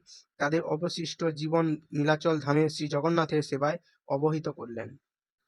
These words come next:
জয় জগন্নাথ। তো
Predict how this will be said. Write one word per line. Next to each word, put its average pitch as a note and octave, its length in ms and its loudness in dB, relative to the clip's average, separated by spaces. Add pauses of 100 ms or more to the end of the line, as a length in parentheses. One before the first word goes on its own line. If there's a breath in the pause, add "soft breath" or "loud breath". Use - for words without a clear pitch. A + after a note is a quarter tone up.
(460)
জয় C#3+ 180 8
জগন্নাথ। A#2+ 540 2 (1040)
তো B2+ 260 4